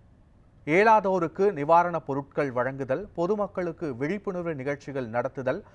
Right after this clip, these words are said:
பள்ளி மாணவர்கள் உயர்கல்வி பயில வழிகாட்டுதல் போன்ற எண்ணற்ற சேவைகளை தனது கடமையாக நியூஸ் செவன் தமிழ் மேற்கொண்டு வருகிறது.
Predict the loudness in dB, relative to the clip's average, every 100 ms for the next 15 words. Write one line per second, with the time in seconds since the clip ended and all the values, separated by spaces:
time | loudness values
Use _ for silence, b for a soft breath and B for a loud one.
0 | b 4 6 6 2 0 0 2 0 -2
1 | -2 -4 -2 -2 -2 -6 -8 -6 -4 -2
2 | -2 0 0 -2 -2 -6 -6 -6 -6 -6
3 | -6 0 -2 -2 b b 0 2 2 -2
4 | -2 -2 0 -2 -2 -2 -2 -2 -4 -4
5 | -4 -2 -2 -2 -2 2 2 2 -4 -8
6 | -10 -6 -6 -6 -10 -8 -8 -10 -16 b
7 | b b b -2 -2 0 -4 -4 -6 -6
8 | -6 -6